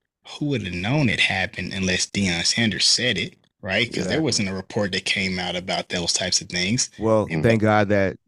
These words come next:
Speaker 2: the, um, gosh, what's the name of the media company that, uh, Deion Sanders Junior has? I,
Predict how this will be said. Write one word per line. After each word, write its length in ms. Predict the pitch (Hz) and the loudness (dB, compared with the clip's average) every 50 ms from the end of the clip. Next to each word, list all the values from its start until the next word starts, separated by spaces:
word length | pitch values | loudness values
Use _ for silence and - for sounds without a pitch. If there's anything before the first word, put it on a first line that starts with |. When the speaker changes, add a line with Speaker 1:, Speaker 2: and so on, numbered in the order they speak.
| 80 82 - | -20 -10 -8
Speaker 2:
the, 220 | 98 - - - | -8 -6 -4 -2
um, 560 | 98 98 92 90 87 87 85 82 80 80 80 - _ _ _ _ _ _ _ _ _ _ _ _ _ _ - - - _ - - | 0 0 0 0 0 -2 -4 -6 -8 -12 -16 -20 _ _ _ _ _ _ _ _ _ _ _ _ _ _ -12 -12 -12 _ -14 -14
gosh, 400 | 90 82 82 78 76 76 - - - | -12 -10 -10 -10 -12 -14 -16 -16 -8
what's 260 | 95 98 95 - - | -6 -6 -6 -4 -4
the 60 | 98 | -4
name 160 | 95 95 95 | -2 -2 -2
of 80 | 92 82 | -2 -2
the 40 | 87 | -2
media 360 | 90 92 90 87 85 82 78 | -2 -2 -2 -2 -2 -2 -4
company 360 | - - 87 78 - 82 80 78 | -4 -6 -8 -6 -4 -6 -4 -4
that, 260 | 76 76 73 65 - | -2 -4 -4 -4 -4
uh, 200 | 71 78 78 76 | -4 -4 -4 -4
Deion 300 | 67 80 85 80 78 78 | -4 -4 -4 -2 -4 -4
Sanders 300 | - - 85 78 73 69 | -4 -4 -4 -4 -4 -6
Junior 480 | 65 85 80 80 78 76 73 71 67 71 | -6 -4 -4 -4 -4 -4 -6 -6 -8 -8
has? 300 | 76 76 73 69 65 - | -8 -8 -8 -8 -8 -10
I, 80 | - | -12